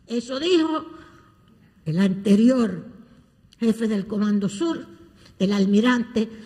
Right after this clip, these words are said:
Gray Fowler. Listín Diario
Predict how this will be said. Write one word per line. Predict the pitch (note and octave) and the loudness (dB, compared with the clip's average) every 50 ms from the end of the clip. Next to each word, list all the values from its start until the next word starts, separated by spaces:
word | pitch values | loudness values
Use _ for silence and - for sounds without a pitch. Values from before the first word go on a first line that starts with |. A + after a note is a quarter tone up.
| - - - | -20 -14 -10
Gray | - E3 A3+ A#3 A3+ A3+ A3+ A3 G#3 G#3 - - - - - - - - | -2 0 0 2 2 0 0 -2 -2 -4 -8 -14 -20 -20 -20 -20 -20 -20
Fowler. | - - - B3+ A#3+ A3+ G3+ F#3+ D#3+ C#3+ D3 D3 - - - - - - | -10 -4 -2 0 2 2 2 2 0 -2 -6 -8 -10 -14 -20 -20 -12 -4
Listín | - A3 A#3 A#3 A3+ - D#4 C#4+ C#4+ C#4+ | 0 2 2 2 2 2 2 2 2 2
Diario | A#3 C4 C4 B3+ A#3 G#3+ G3+ F#3 F3+ | 0 0 2 2 0 0 -2 -2 -4